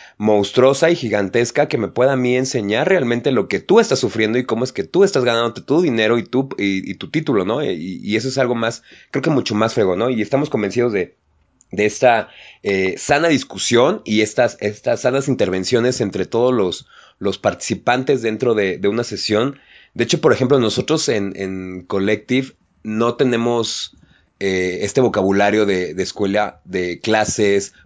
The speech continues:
profesores, compañeros, ¿no? Somos colaboradores, son mentores, son sesiones en donde, pues, estamos charlando, así como ahorita, estamos platicando de un tema y empiezan a salir ideas, ¿no?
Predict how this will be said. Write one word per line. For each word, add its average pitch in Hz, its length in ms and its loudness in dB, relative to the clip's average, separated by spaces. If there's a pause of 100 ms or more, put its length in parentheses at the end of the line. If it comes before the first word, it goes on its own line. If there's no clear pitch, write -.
profesores, 101 880 0 (320)
compañeros, 98 720 0
¿no? 101 320 -2
Somos 113 320 -2
colaboradores, 98 880 2
son 104 300 -2
mentores, 110 560 0
son 104 320 -4
sesiones 107 680 -2 (380)
en 98 220 -2
donde, 98 500 0
pues, 90 100 -10
estamos 139 280 0
charlando, 131 480 2
así 110 200 0
como 165 180 2
ahorita, 147 380 0
estamos 131 300 -4
platicando 131 540 0
de 131 40 6
un 135 140 2
tema 170 340 0
y 104 220 0
empiezan 127 240 0
a 135 40 2
salir 123 220 0
ideas, 107 300 2
¿no? 165 240 -6